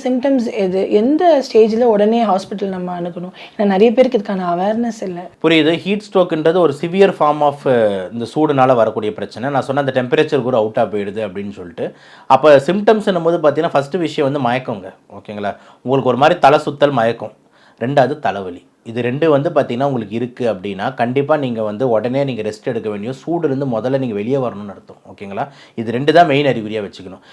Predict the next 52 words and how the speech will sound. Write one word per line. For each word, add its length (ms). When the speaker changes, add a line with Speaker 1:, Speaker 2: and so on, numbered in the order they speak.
Speaker 2:
ஏன்னா 160
இதுக்கு 280
அடுத்த 220
அறிகுறி 400
சொல்றதுக்கு 340
நீங்க 180
இருக்க 180
மாட்டீங்க. 360
புரியுதா 220
நான் 140
சொல்றது? 460
இதுக்கு 200
அடுத்த 240
அறிகுறி 300
ஹார்ட் 300
நின்னு 200
போக 180
போகுது, 280
இதுக்கு 240
அடுத்த 220
அறிகுறி 280
நீங்க 160
கோமாக்கு 400
போக 280
போறீங்க, 200
இதுக்கு 240
அடுத்த 220
அறிகுறி 340
நீங்க 200
வந்து 260
உயிரிழக்க 400
போறீங்க. 260
அப்படின்னும் 340
போது 180
அந்த 140
அறிகுறி 260
நான் 100
என்னன்னு 200
சொல்றது? 420
புரியுதா 240
நான் 120
சொல்றது? 320
அப்புறம் 300
ஹீட் 260
ஸ்ட்ரோக்ன்றது 600
இந்த 440
வார்னிங் 480
சைன்ஸோட 400
தான் 200
வரும்னு 220
நீங்க 200
எதிர்பார்க்காதீங்க. 680